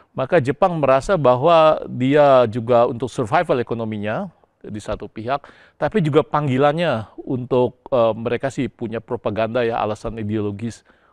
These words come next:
untuk membebaskan Asia dari apa, dari penjajahan kulit putih.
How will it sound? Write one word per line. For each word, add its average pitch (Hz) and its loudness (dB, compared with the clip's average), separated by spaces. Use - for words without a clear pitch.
untuk 131 -6
membebaskan 123 -4
Asia 113 -8
dari 110 -4
apa, 113 -4
dari 110 -6
penjajahan 113 -8
kulit 104 -8
putih. 107 -10